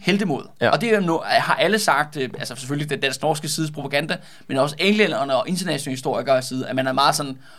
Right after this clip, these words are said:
Speaker 1: "Hold da op, altså, de frivillige på den side der, de gør meget mere, end man, man kunne forvente af dem."
Speaker 2: Mm.
Speaker 1: Der bliver altså kæmpet, der bliver givet igen,
Speaker 2: Ja.
Speaker 1: så, så godt man nu kan, ikke?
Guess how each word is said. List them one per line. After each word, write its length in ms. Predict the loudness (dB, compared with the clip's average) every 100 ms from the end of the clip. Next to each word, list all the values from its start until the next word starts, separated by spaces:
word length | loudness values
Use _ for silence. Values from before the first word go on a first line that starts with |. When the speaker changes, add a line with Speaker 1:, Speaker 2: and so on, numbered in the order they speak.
| -14
Speaker 1:
"Hold 240 | 2 4
da 60 | 4
op, 280 | 0 -2 -6 -18 -4
altså, 200 | 0 2 0 -2 -12 -20 -20 -12 -4
de 140 | -4
frivillige 460 | 0 2 4 4 2
på 100 | 2
den 160 | 0 0
side 240 | 0 0
der, 120 | 0
de 120 | -2
gør 160 | 0 2
meget 220 | 2 0
mere, 120 | 0
end 80 | 0
man, 140 | -2 -6
man 80 | -10
kunne 120 | -12
forvente 280 | -8 -6 -6
af 60 |
dem." 260 | -10 -4 -2
Speaker 2:
Mm. 180 | -2 -4 -12 -2
Speaker 1:
Der 60 | 2
bliver 100 | 2
altså 180 | 2 -2
kæmpet, 280 | -4 -2
der 60 | 0
bliver 140 | 0
givet 160 | 0 0
igen, 320 | 2 0 -2 -10 -10
Speaker 2:
Ja. 120 | -4 2
Speaker 1:
så, 200 | 2 2
så 140 | -2
godt 180 | 0 2
man 120 | 2
nu 120 | -2 -2
kan, 160 | -2 -2
ikke? 120 | -8